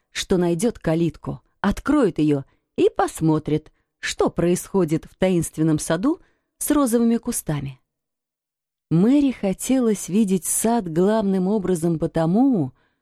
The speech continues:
что он так давно был заперт. Конечно,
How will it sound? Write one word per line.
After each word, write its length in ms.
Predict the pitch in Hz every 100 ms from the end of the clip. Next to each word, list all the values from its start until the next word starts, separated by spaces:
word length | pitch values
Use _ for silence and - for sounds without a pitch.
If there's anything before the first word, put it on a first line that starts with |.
| _ -
что 420 | - - 185 -
он 280 | 180 190 226
так 440 | - 233 233 202
давно 420 | 185 226 190 185 190
был 240 | 214 233
заперт. 640 | 247 311 - 131 - _ _ _ _ _ _ _ _ _ -
Конечно, 760 | 165 156 220 254 - 220 -